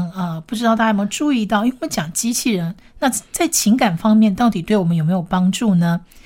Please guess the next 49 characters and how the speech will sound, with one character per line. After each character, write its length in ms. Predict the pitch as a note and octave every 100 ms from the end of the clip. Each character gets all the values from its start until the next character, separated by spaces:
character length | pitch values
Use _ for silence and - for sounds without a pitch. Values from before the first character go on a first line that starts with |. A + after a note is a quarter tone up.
| - -
也 80 | G3+
就 100 | D4+
是 60 |
说 100 | D#4 D4+
，Chat 380 | - F4 G#3+
G 180 | E3 G3+
P 160 | F#3+ G3+
T 280 | - F#3+ G3 - -
是 260 | - E4+
否 180 | D4 G3
会 200 | F3+ B3+
比 120 | G#3 G3
我 120 | F3
们 100 | D#3+
的 140 | F3+
另 220 | F#3 A3
外 140 | G#3 F#3+
一 100 | E3+
半 180 | G3 F#3+
或 160 | G#3
家 240 | F3 F#3 F#3
人 180 | E3
更 200 | E3+ G3
了 180 | F3 D#3
解 180 | E3+ F#3+
我 180 | G#3 F3+
们 200 | D#3 E3
呢？ 220 | A3 C#4 - - - - - -
我 160 | C4
想， 400 | E4 E4 A3+ F3+
虽 180 | - -
然 220 | D4+ A3+
答 140 | A3+ F3+
案 200 | G#3+ G3+
不 140 | A#3
一 40 | G3+
定 180 | A3+ G3
是 460 | - G#3+ E3+ E3 _ _ - _ - -
肯 320 | - F#3 D#3
定， 240 | G#3+ F#3+ E3+ - - -
可 100 | A#3
是 160 | D#4+
对 240 | D#4+ F#4 D4+
于 280 | F#3 E3
独 300 | F#3 F#3 F3+
居 220 | G#3+ - A#3+
的 120 | G3
长 360 | - D3 D#3
者， 300 | G3+ - F3